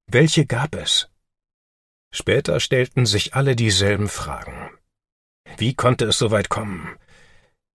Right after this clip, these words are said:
Hätten wir es aufhalten können? Das war die entscheidende Frage, wie Aaron Fark wusste.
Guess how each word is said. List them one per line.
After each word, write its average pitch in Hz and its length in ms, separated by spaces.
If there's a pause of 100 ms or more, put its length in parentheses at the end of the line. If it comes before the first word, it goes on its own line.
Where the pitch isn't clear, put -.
Hätten 113 280
wir 120 120
es 110 120
aufhalten 120 500
können? 117 440 (1200)
Das 120 260
war 120 120
die 113 160
entscheidende 95 540
Frage, - 600 (380)
wie 123 200
Aaron 104 400
Fark 80 440
wusste. - 500